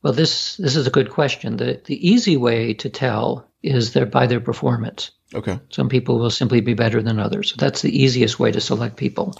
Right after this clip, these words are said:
Speaker 2: Okay.
Speaker 1: And usually what happens is you, you do an experiment with a large room full of people, and they would all try to,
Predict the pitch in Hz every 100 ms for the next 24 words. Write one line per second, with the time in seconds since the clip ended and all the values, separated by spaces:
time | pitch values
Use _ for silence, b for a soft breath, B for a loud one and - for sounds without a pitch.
0 | - - B B B B 139 127 117 101
1 | 139 143 143 120 110 113 120 113 120 127
2 | 117 - 120 113 113 - - 123 120 120
3 | _ _ 160 156 127 - - 127 123 120
4 | 117 117 107 117 120 107 120 131 123 131
5 | 131 - 117 110 - 120 - 139 196 123
6 | 117 120 117 120 127 113 113